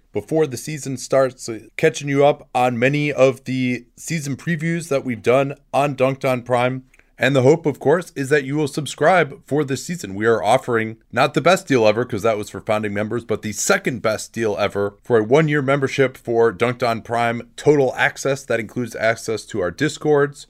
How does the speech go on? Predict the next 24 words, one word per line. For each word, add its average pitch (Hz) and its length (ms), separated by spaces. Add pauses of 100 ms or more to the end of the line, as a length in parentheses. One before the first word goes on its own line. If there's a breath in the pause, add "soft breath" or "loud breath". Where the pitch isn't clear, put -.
(140)
our 92 140
chats, - 800 (120)
the 90 100
same 131 260
cap 131 320
sheets - 540 (160)
and 101 160
free 135 240
agent 139 320
lists 139 320
that 107 240
Danny 127 320
and 123 120
I 131 460
use, 143 600 (140)
which 104 200
are 101 100
updated 120 680
in 104 220
real 131 180
time 127 360
during 113 260
transaction 104 640
periods, 123 680